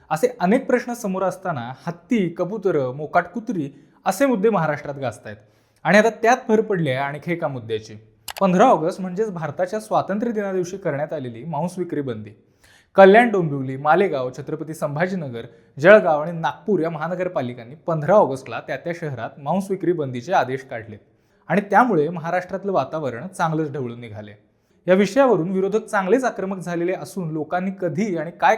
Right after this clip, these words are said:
खावं हे सरकार ठरवणार का, असा सवाल विरोधकांकडून केला जातोय.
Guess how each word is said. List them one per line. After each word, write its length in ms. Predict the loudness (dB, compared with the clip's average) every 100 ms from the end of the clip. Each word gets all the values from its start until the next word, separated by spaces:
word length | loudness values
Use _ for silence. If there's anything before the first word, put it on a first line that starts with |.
| 0
खावं 240 | -8 -8
हे 100 | -10
सरकार 400 | -10 -8 0 0
ठरवणार 380 | 2 0 -2 -4
का, 160 | -12 -12
असा 280 | -12 -12 -8
सवाल 380 | -6 -4 -6 -8 -16 _ -4
विरोधकांकडून 720 | 2 2 2 -2 -4 -6 -8
केला 220 | -10 -10
जातोय. 280 | -12 -16